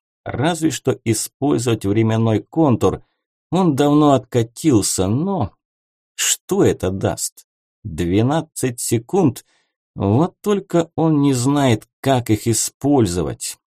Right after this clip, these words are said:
«Решай, человек», произнёс Чистый. «Ну что, И С, вот, похоже, и всё. Либо в плен на опыт, либо вот он наш последний и решительный».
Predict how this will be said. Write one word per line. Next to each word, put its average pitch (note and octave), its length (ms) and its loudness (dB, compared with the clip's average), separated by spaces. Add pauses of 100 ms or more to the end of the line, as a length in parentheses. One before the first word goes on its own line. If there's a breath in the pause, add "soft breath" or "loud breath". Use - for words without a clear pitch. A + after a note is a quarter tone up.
(580)
«Решай, A#2 840 0
человек», F#2+ 840 0 (360)
произнёс G2 680 0
Чистый. - 680 -2 (920)
«Ну A#3 180 2
что, - 240 -2
И D#3+ 300 2
С, - 340 0 (160)
вот, A#2+ 420 -2
похоже, F3 600 0
и E3+ 140 0
всё. D3+ 560 -2 (160)
Либо B2+ 460 2
в - 220 -14
плен C3+ 380 0
на F#2+ 180 -2
опыт, D#3+ 420 -2
либо A2+ 320 -4
вот C#3+ 340 -4
он C#3+ 260 4
наш A2+ 280 2 (200)
последний B2 760 2
и A#2+ 180 -2
решительный». G#2+ 840 2